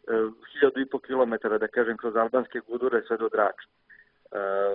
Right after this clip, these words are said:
njegov brod je inače torpedovan kada je on hteo da pređe sa, iz Drača na Krf i veći deo tih knjiga je propao, on je preživao i, e, na Krfu je nastavio da sakuplja knjige, što je tek meni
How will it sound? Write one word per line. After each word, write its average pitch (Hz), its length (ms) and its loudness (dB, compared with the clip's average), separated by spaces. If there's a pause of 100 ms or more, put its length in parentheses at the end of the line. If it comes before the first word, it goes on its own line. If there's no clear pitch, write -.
njegov 131 380 0
brod 143 200 2
je 127 80 -6
inače 127 240 -2
torpedovan 120 580 -2
kada 104 240 -4
je 107 40 0
on 104 100 -6
hteo 107 220 -6
da 101 120 -4
pređe 104 440 -2
sa, 101 60 -8 (460)
iz 110 140 -8
Drača 104 340 -4
na 95 120 -18 (100)
Krf 143 180 -8 (460)
i 113 200 -2 (180)
veći 127 260 2
deo 123 160 -2
tih - 180 -14
knjiga 123 240 -6
je 107 140 -10
propao, 131 400 -2
on 123 120 0
je 120 60 -4
preživao 110 680 -4 (460)
i, 123 200 -6
e, 117 260 -4
na 110 140 -2
Krfu 143 500 -2
je 147 100 2
nastavio 131 500 0
da 127 100 -2
sakuplja - 420 -4
knjige, 98 260 -4
što - 140 -8
je 113 60 -2
tek 143 260 -2
meni 131 340 0